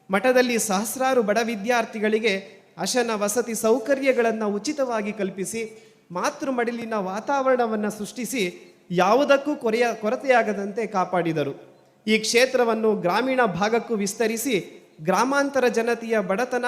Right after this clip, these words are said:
ಹಾಗೂ ಅನಕ್ಷರತೆಯನ್ನು ಹೋಗಲಾಡಿಸುವಲ್ಲಿ ನಮ್ಮ ಪರಮ ಪೂಜ್ಯರು ಮಹತ್ವದ ಪಾತ್ರವನ್ನು ವಹಿಸಿದರು. ಇನ್ನು ಮೋಕ್ಷಕ್ಕೆ ಕಾರಣವಾದ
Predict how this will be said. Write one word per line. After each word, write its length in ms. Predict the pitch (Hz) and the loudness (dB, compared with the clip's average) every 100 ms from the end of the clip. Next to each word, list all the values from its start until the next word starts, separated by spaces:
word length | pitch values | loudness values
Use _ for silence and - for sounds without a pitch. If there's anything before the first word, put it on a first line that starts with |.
| 240 | -2
ಹಾಗೂ 300 | 202 196 196 | -2 -2 0
ಅನಕ್ಷರತೆಯನ್ನು 840 | 180 226 247 254 226 226 208 208 | -2 -2 -2 -2 -2 -2 -2 0
ಹೋಗಲಾಡಿಸುವಲ್ಲಿ 1040 | 196 202 220 208 196 - 190 190 226 175 - - - - | 0 0 0 0 -4 -6 -6 -4 0 -2 -4 -18 -16 -4
ನಮ್ಮ 200 | 202 208 | -2 -2
ಪರಮ 340 | 196 196 226 | 0 0 0
ಪೂಜ್ಯರು 480 | 226 220 190 202 190 | -2 -2 -2 -2 -2
ಮಹತ್ವದ 580 | 175 175 247 - 233 214 | -4 -6 -8 -8 -6 -6
ಪಾತ್ರವನ್ನು 640 | 190 190 196 196 185 185 | -4 -6 -4 -8 -8 -6
ವಹಿಸಿದರು. 800 | 175 160 160 147 139 123 - _ _ _ _ _ _ 196 | -4 -4 -6 -8 -8 -10 -18 _ _ _ _ _ _ -4
ಇನ್ನು 280 | 220 220 | 0 0
ಮೋಕ್ಷಕ್ಕೆ 560 | 185 190 254 - 247 247 | 0 -2 -2 -2 -2 -2
ಕಾರಣವಾದ 800 | 214 208 233 220 214 196 220 175 | -2 -2 0 0 0 2 2 0